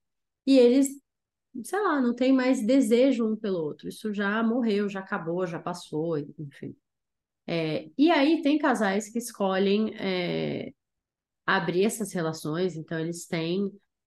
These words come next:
relação com outras pessoas e, e fora daquela, mas eles continuam com aquela relação, porque o companheiro de vida é aquela pessoa, né? Mesmo não tendo mais o sexo.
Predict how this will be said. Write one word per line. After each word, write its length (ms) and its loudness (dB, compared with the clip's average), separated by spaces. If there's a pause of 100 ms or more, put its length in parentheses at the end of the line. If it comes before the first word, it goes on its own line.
(160)
relação 520 -4
com 180 -8
outras 280 -6
pessoas 1160 -2
e, 480 -6
e 60 -10 (100)
fora 400 -6 (880)
daquela, 540 -6
mas 200 -2
eles 200 -2
continuam 640 0
com 80 -6
aquela 260 -6
relação, 400 -8
porque 320 -6 (420)
o 60 -6
companheiro 680 2
de 160 -10
vida 260 0
é 160 2
aquela 300 -2
pessoa, 600 -8 (500)
né? 200 -4
Mesmo 460 4
não 180 0
tendo 360 -4
mais 240 -6
o 60 -14
sexo. 500 -12